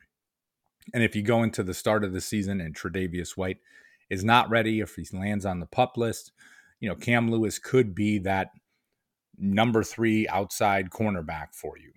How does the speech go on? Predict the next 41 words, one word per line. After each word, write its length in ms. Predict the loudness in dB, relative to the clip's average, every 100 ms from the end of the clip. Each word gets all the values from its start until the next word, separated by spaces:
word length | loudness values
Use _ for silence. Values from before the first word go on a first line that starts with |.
| _
If 160 | -14 -10
you're 80 | -10
starting 440 | -2 0 0 -4
Dane 220 | -6 -6
Jackson 600 | -4 -6 -6 -10 -10 -10 -12
and 120 | -12
Kaiir 360 | -6 -6 -6 -2
Elam, 420 | -2 -2 -4 -8 _ _ _ _
you 120 | -6
know, 80 | -6
Cam 380 | -4 -2 -2 -2
Lewis 260 | -4 -4 -6
could 180 | -10
certainly 480 | -6 -6 -6 -8 -10
be 200 | -10 -10
that 260 | -8 -10 -10
guy. 240 | -10 -10 -16 _ _ -20 _ -6
So 160 | -2
a 20 | 4
lot 200 | 6 4
of 60 |
times 360 | 4 2 2 0
when 120 | -2
you 120 | 0
look 240 | 6 8 8
at 160 | 8
it, 200 | 8 4 -2
it's, 260 | -8 -4
you 80 | 0
know, 140 | 0
so 180 | 6 8
many 160 | 8 8
questions 540 | 8 8 8 4 2
still 260 | 4 4 6
around 320 | 6 6 4
Tre'Davious 560 | 2 2 4 2 -2 0
White 240 | 0 0
remains 420 | -2 -2 -2 -2
to 100 | -4
be 160 | -6 -6
seen, 480 | -4 0 2 2